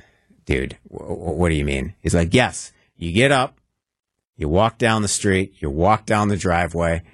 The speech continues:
you walk around the block, and you just say everything in your mind that you're thankful for." And you gotta do it every day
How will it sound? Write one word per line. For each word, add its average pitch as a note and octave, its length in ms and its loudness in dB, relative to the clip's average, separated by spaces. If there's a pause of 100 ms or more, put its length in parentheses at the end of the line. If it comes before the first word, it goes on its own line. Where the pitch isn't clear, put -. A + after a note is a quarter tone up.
(140)
you C#2+ 160 -2
walk F#2+ 420 4
around A2 320 0
the G2+ 60 -2
block, F2 500 -2 (300)
and E2 180 0
you E2 140 0
just - 640 -2
say E2+ 520 0 (140)
everything A2 760 0
in G#2+ 200 4
your A2+ 140 4
mind D#2+ 500 2 (380)
that F2+ 220 0
you're F2+ 60 0
thankful D#2+ 440 -2
for." C2+ 380 -4 (120)
And E2+ 140 4
you E2 80 4
gotta A2+ 320 0
do G#2+ 220 -4
it G#2 60 -2
every G2+ 260 -2
day E2 360 -2